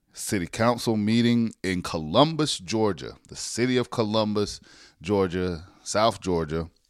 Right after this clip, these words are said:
area is now being considered for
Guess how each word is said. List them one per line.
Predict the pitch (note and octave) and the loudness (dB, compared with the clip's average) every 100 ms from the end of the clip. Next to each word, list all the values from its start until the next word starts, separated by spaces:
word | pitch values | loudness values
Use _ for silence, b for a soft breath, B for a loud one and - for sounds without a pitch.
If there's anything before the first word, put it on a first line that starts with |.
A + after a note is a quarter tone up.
| _ _ _ _ _ _ - - | _ _ _ _ _ _ -20 -4
area | G#2 F#2+ E2+ E2 E2 E2+ b b b b b b b _ - | 0 0 0 0 -2 -6 b b b b b b b _ -2
is | G2 F#2 E2+ | 0 0 0
now | F#2+ G#2+ A2+ | 2 4 4
being | G#2+ F2 G2 G2 F2+ | 2 0 0 0 -2
considered | - C#2 - - B2+ C3 A#2+ A2+ G#2+ G#2 b b b b b b b b _ | -8 -10 -10 0 4 4 4 0 -2 -8 b b b b b b b b _
for | - - G2 F#2 F#2 F#2 F2 | -4 2 4 4 4 4 0